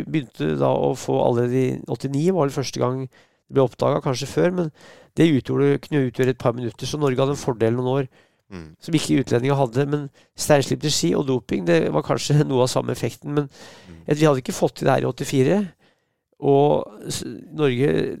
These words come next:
Speaker 1: for å ta langrenn da, og, og hopp og kombinert og skiskyting, hadde mye mer systematisk og profesjonelt støtteapparat, mens, altså, østblokkens apparat falt sammen delvis i nitten nitti, så ble det norske st-, støtteapparatet mye mer profesjonalisert,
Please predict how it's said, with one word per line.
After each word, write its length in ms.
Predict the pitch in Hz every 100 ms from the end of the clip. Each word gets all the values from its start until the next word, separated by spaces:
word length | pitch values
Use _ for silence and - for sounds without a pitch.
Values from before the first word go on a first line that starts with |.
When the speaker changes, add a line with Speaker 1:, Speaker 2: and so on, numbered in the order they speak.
| -
Speaker 1:
for 120 | - 151
å 40 |
ta 80 | 151
langrenn 400 | 147 131 113 151
da, 60 | 165
og, 260 | 143 135
og 260 | 131 147 185
hopp 280 | 170 - -
og 300 | - 147 143
kombinert 480 | - 135 139 139 -
og 100 | 131
skiskyting, 400 | - 123 131 170
hadde 220 | 151 143
mye 140 | 143 135
mer 240 | 127 139 - _ _ - - - _ _ _
systematisk 800 | - - 147 123 117 143 131 -
og 60 | 139
profesjonelt 320 | - 135 143 139
støtteapparat, 520 | 143 127 - 143 147
mens, 280 | 151 160 - - -
altså, 220 | - -
østblokkens 640 | 156 - 123 - 143 135 -
apparat 360 | - 147 139 -
falt 300 | - 139 110
sammen 240 | 131 143
delvis 320 | 139 131 135
i 60 | 139
nitten 180 | 127 139
nitti, 320 | 127 - 208 208 - - - -
så 100 | -
ble 80 | 143
det 60 | 160
norske 300 | 147 - 147
st-, 240 | - -
støtteapparatet 560 | - 139 123 131 135 147
mye 160 | 147 135
mer 100 | 131
profesjonalisert, 880 | - 135 - 139 143 - 131 - -